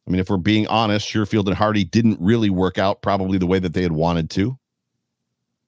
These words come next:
But in the end, it's the detractors that I still probably need to convince. It's the people that believe he wants out or, frankly, that just want him gone.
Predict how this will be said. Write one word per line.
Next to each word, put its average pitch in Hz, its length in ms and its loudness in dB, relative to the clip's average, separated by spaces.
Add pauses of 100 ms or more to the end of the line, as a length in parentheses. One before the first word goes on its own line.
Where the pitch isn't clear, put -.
(2000)
But 120 120 2
in 165 220 2
the 180 200 4
end, 135 200 2
it's 131 160 -2
the 131 100 2
detractors 117 800 0
that 104 140 2
I 104 80 2
still 107 340 0
probably 92 540 0
need 76 440 0
to 80 100 -4
convince. 82 640 -4 (2250)
It's 104 160 -2
the 113 100 0
people 143 320 2
that 143 120 2
believe 123 380 2
he 202 160 2
wants 131 380 0
out 95 280 0 (100)
or, 110 260 2
frankly, 113 520 0
that 104 200 0
just 98 360 -2
want 92 300 -2
him 107 160 2
gone. 92 340 -2